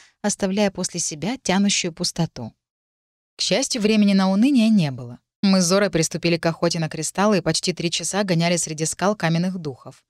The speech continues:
Результат наших страданий радовал. На моем крыле обосновалось еще пять усилителей.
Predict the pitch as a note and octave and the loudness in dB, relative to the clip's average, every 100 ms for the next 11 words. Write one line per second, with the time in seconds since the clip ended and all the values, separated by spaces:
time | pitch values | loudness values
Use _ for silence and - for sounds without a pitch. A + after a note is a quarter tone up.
0 | _ _ _ _ F3 C#3+ B2+ D#3+ F#3+ E3+ | _ _ _ _ -2 0 -2 -2 0 0
1 | E3+ - E3 D#3+ E3 F3+ E3 E3+ C#3+ C3 | -2 -2 0 0 0 0 0 -2 -4 -8
2 | C3 - _ _ - D3+ D3 F3 F#3 E3+ | -12 -16 _ _ -2 0 2 2 2 0
3 | C#3+ F#3 A#3 G3 E3+ D#3 F#3 F3+ F#3 F3 | 0 0 0 0 -2 0 0 -2 -2 -2
4 | - B3 D#3 E3 F3+ - C#3+ B2 - - | -2 -2 -4 -6 -6 -6 -8 -10 -12 -12
5 | - | -20